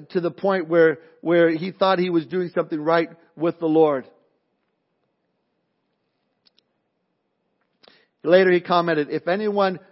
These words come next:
could have earned heaven by the life of a monk, "It was I," is what he said. Doing these things was supposed to guarantee that you would become more spiritual. They're all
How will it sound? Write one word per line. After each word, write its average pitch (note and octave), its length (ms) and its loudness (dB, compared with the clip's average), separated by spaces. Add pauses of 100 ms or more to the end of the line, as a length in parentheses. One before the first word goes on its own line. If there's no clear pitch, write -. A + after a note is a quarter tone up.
(120)
could F3+ 100 -2
have D3+ 120 -4
earned F3 200 -6
heaven E3+ 440 -4 (260)
by D3 100 2
the D3 80 0
life D#3+ 320 0
of C#3+ 120 -8
a C#3+ 60 -4
monk, D3 320 -6 (320)
"It D#3 200 -4
was C#3 280 -6
I," C3+ 300 -4
is A#2+ 180 -10
what B2 180 -8
he A#2+ 80 -14 (120)
said. A#2+ 220 -18 (1500)
Doing G#3 340 -4
these F#3+ 280 -6
things F#3+ 260 -8
was D#3+ 140 -10
supposed F#3+ 600 -4
to D#3+ 120 -4
guarantee E3+ 580 -8
that D#3 140 -10
you D#3+ 80 -6
would D3+ 100 -6
become D#3 280 -10
more D3+ 200 -8
spiritual. D3+ 600 -10
They're D#3 100 -4
all A3 300 0